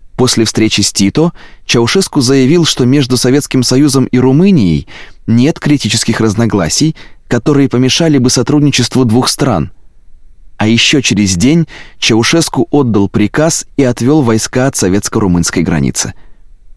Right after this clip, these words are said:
По всей видимости, после встречи с советским послом в Румынии Басовым. Действия Чаушеску в первые дни кризиса в Чехословакии говорят о нескольких ключевых моментах, объясняющих его политическую позицию.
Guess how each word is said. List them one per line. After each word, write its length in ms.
По 80
всей 220
видимости, 600
после 300
встречи 380
с 40
советским 540
послом 400
в 60
Румынии 440
Басовым. 560
Действия 460
Чаушеску 640
в 80
первые 400
дни 180
кризиса 380
в 60
Чехословакии 920
говорят 540
о 100
нескольких 480
ключевых 440
моментах, 640
объясняющих 840
его 240
политическую 680
позицию. 600